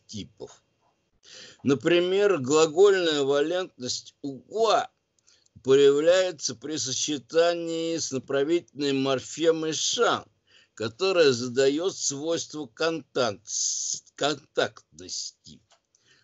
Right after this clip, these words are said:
В сочетании «гуа-шан» повесить действие, обозначенное гуа, ограничено пределом. То есть, э, ситуация, которая описывается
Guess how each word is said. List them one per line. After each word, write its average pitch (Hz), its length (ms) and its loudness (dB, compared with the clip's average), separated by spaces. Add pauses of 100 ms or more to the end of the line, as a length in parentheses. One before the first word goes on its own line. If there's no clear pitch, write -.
(120)
В - 80 -16
сочетании 160 1000 -4
«гуа-шан» 156 1000 0 (380)
повесить 160 840 -4 (480)
действие, 120 720 -4
обозначенное 120 1160 -4
гуа, 175 500 0 (240)
ограничено 156 1700 -2 (180)
пределом. 127 960 -2 (920)
То 156 220 2
есть, - 560 0
э, 117 460 0
ситуация, 117 920 -2
которая 139 540 2
описывается 135 1000 -6